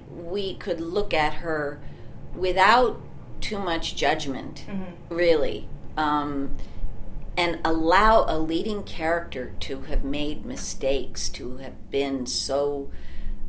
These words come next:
Speaker 1: uh, flawed in
Speaker 2: Mm-hmm.
Speaker 1: many ways. Um, I, I, I did think that was groundbreaking. And at, in the first few years,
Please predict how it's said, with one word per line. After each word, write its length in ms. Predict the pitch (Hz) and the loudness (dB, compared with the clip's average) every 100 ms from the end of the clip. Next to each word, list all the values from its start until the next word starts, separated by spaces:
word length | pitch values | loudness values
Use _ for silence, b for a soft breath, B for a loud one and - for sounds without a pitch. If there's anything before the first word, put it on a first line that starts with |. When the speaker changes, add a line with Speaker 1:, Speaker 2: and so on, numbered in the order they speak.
| - | 2
Speaker 1:
uh, 640 | 160 147 131 117 110 - - - - - | 2 2 0 -4 -8 -10 -12 -16 -16 -14
flawed 600 | - 196 202 214 127 110 - - | -4 0 0 0 -2 -4 -8 -4
in 140 | 151 151 | -2 0
Speaker 2:
Mm-hmm. 60 | |
Speaker 1:
many 280 | 139 139 131 | 2 0 0
ways. 680 | 127 120 82 - - - - - - - - | -4 -8 -10 -12 -12 -12 -12 -12 -12 -8 -2
Um, 580 | 165 147 143 139 135 131 - - | 0 2 0 -2 -4 -8 -14 -8
I, 180 | 156 - - | -6 -4 0
I, 280 | 147 196 190 - - | 2 0 -4 -6 -2
I 120 | 196 | 0
did 260 | 196 185 - | 0 -4 -4
think 260 | 147 139 | -6 -4
that 220 | 123 117 | -6 -6
was 160 | 143 135 | -8 -10
groundbreaking. 880 | - 135 135 139 139 131 131 127 123 B B - | -6 -4 -4 -6 -6 -6 -8 -10 -10 B B -2
And 280 | 214 214 214 - | 2 2 2 4
at, 240 | 262 359 - | 4 2 -4
in 160 | - 392 | -2 -2
the 80 | 403 | 0
first 400 | - 294 - - | 0 0 -2 -4
few 220 | - 269 | -6 -4
years, 360 | 247 247 269 | -2 0 0